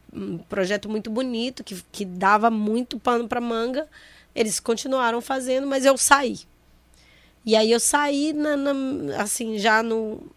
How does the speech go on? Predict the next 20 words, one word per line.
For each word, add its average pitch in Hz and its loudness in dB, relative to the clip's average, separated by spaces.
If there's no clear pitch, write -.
ali 214 -2
em 208 0
dois 202 0
mil 214 -2
e 208 -2
seis, 214 0
em 196 -4
julho, 311 6
apresentei 262 6
num, 311 2
num 233 -2
desses 208 2
encontros 247 0
de 196 2
linha 262 4
transversal 214 4
organizado 196 4
por 208 0
Nívia 302 6
Caram. 233 8